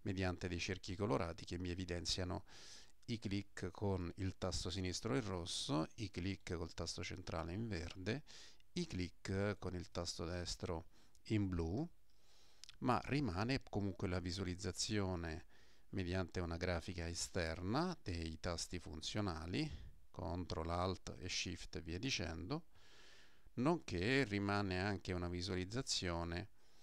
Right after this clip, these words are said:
di eventuali combinazioni di tasti, ad esempio in questo caso Control più D. Il comando estrusione è un comando molto importante che è bene conoscere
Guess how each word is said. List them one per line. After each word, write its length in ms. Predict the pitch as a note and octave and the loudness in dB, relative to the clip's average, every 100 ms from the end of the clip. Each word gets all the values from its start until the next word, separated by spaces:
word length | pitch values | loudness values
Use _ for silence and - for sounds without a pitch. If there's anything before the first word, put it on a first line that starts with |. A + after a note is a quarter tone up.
| - - - | -16 -16 -10
di 400 | - - C#3+ G2+ | -8 -8 -2 4
eventuali 360 | A2+ A2+ G#2+ | 4 6 4
combinazioni 600 | G2 G2 F#2 F2+ - F2+ | 4 2 2 2 2 2
di 100 | E2+ | 2
tasti, 380 | E2+ D#2+ - F#2 | 2 0 0 0
ad 60 | F2+ | 0
esempio 300 | F2 D#2+ - | -2 -2 -4
in 60 | |
questo 280 | - F2+ G#2+ | -4 -4 -2
caso 320 | E2+ E2 F2+ | -2 -2 -4
Control 800 | - E2 E2 - E2 E2+ F2+ - - | -2 -2 -2 -2 -2 -2 -6 -8 -4
più 160 | F2+ | -2
D. 220 | D#2+ D2+ - - - - - - - - - - - - - - - | -2 -6 -8 -14 -16 -16 -16 -16 -14 -12 -12 -12 -14 -14 -16 -16 -6
Il 120 | A2 | -4
comando 340 | G2+ A2 G#2 F#2 | 0 0 2 0
estrusione 480 | - G2 G#2 G2 F#2 | 0 0 2 2 2
è 40 | |
un 80 | F2+ | 0
comando 560 | F#2 F2 F#2+ E2+ E2+ D#2+ | 0 0 0 0 -2 -2
molto 580 | F#2+ A2 F#2+ - - F2 | -2 0 -2 -4 -4 -2
importante 880 | F2 C#3 - - D3+ F3 - D#3+ - | -2 -2 -2 0 0 0 -2 -2 0
che 140 | F2 | -2
è 40 | |
bene 280 | F#2+ F2 G2+ | 0 -2 0
conoscere 640 | B2+ F#2+ D2 - F2 F2 | 0 -2 -2 -2 -2 -4